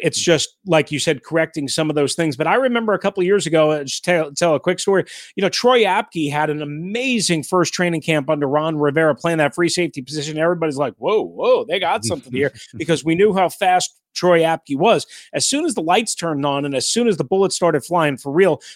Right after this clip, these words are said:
Speaker 1: Troy Apke was like a fish out of water with all the
Speaker 2: Yeah.
Speaker 1: wrong angles and just wrong everything. Couldn't read and process and whatever. And that's why they flipped him from safety to corner. And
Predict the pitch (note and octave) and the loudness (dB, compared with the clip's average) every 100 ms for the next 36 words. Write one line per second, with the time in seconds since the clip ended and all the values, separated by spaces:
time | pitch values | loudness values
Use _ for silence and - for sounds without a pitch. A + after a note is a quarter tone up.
0 | - G#3 G3 E3+ F3 - D#3+ C3+ D#3 C#3+ | -6 0 2 2 0 -2 -4 -2 -2 -2
1 | - F3+ D3+ D#3+ D3 C3 E3+ F3 C3+ C3 | -4 -4 0 0 2 4 4 2 -2 -2
2 | D#3 E3+ C3+ D3 E3 D#3 - E3 F3 E3 | -2 0 0 0 0 -2 -6 -6 -4 -4
3 | D#3 D3 C3+ A#2+ - - - G#3+ - E3 | -4 -4 -4 -6 -14 -20 -4 -4 -4 2
4 | G#3 G3+ F#3+ F3+ G#3+ F#3 C3+ A#2 D#3 - | 4 4 0 -2 0 0 -2 -2 -4 -4
5 | D3+ D3 F#3+ F#3+ D#3+ C#3+ E3+ F#3 F#3 F#3+ | -8 -4 -2 -2 -6 -2 2 2 2 0
6 | E3+ - D#3 F3+ G#3+ F3+ D#3 E3 - E3+ | -2 -2 0 2 2 2 2 0 2 0
7 | D3+ B2+ - G3 - E3 C#3+ C3+ - F#3+ | 2 -2 -2 -2 0 -2 -2 -4 0 0
8 | F3+ D#3+ B2+ - G3 E3+ C#3+ | 0 -2 -4 -4 0 0 0